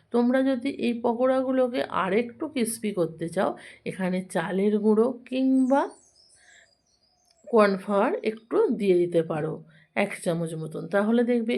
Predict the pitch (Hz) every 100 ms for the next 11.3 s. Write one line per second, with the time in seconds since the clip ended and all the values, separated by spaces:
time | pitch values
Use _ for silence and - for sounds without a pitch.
0 | - 226 220 202 233 233 226 226 226 -
1 | - - 160 151 175 208 226 214 208 147
2 | - 196 - - 180 165 165 - - -
3 | 208 220 220 220 196 190 196 190 190 185
4 | 185 185 196 277 440 - _ _ 185 175
5 | 170 160 156 160 165 - _ _ _ _
6 | _ _ _ _ _ _ _ _ _ _
7 | _ - - - 226 240 240 254 254 -
8 | 180 180 196 214 220 226 220 233 185 156
9 | 147 156 226 320 - - - 175 165 165
10 | 196 190 190 175 175 165 156 170 226 233
11 | - 196 185